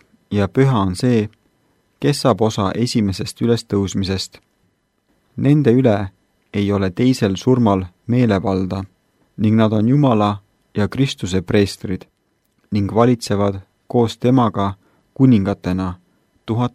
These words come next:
aastat. Ilmutusraamatu kakskümmend neli kuni kuus. Tagasi kodumaale jõudnud missionär sõitis sõbralt laenatud autoga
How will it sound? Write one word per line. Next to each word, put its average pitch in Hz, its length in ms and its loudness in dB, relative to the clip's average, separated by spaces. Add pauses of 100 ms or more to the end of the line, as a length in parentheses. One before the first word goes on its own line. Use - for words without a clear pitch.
(140)
aastat. - 640 -8 (2000)
Ilmutusraamatu 104 880 -2
kakskümmend 113 720 -2 (680)
neli 113 440 -2 (640)
kuni 107 260 -2
kuus. 95 480 -4 (3250)
Tagasi 139 460 -4
kodumaale 98 920 -2 (160)
jõudnud 110 500 -2
missionär 98 600 -4 (720)
sõitis - 560 -4
sõbralt 131 440 0
laenatud 113 520 -4
autoga 110 560 -2